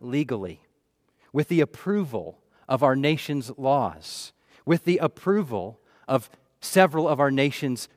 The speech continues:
presidents. And this is not an American issue alone. This is a global issue. There are about forty million abortions each year worldwide,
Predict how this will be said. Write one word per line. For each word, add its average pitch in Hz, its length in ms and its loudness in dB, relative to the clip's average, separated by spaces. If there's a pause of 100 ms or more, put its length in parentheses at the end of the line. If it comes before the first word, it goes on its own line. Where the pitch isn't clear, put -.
presidents. 127 800 -6 (1600)
And 123 120 -2
this 143 180 0
is 139 160 -2
not 131 320 4
an 143 80 -2
American 123 440 0
issue 107 320 -6
alone. 98 400 -8 (240)
This 123 160 -2
is 120 120 -4
a 113 100 0
global 117 560 -2
issue. 117 400 -4 (1120)
There 127 160 4
are 139 60 8
about 143 280 6
forty 165 420 0
million 151 380 2
abortions 135 640 -4
each 147 320 -6
year 131 340 0 (1000)
worldwide, 127 800 2